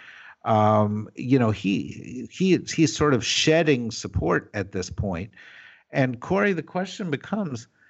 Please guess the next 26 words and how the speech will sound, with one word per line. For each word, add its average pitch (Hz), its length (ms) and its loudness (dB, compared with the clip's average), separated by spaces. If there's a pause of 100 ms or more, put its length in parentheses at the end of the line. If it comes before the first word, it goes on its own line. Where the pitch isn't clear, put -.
(200)
Does 160 180 2
something 247 500 0
like 127 460 2
Charlottesville 117 1000 -2
make 120 720 0
it 120 340 0 (220)
almost 127 540 0
impossible 104 1200 -4 (460)
for 120 120 4
a 104 60 2
guy 101 280 2
like 110 340 0
Trump 117 380 0
to - 80 -2
perform - 800 -2
a 120 60 -2
public 147 640 -4
function 139 640 -12 (520)
outside 117 760 -2
of 92 180 -6
the 95 100 -4
bubble 98 580 -2
of 92 160 -6
that 92 320 -6
thirty 110 460 0
percent 104 720 -4